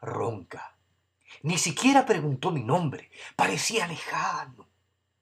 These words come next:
Podía sentir el frío de sus manos y su corazón.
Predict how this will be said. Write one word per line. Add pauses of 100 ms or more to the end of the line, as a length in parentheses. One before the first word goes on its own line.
(500)
Podía
sentir (180)
el
frío
de
sus
manos (680)
y
su
corazón.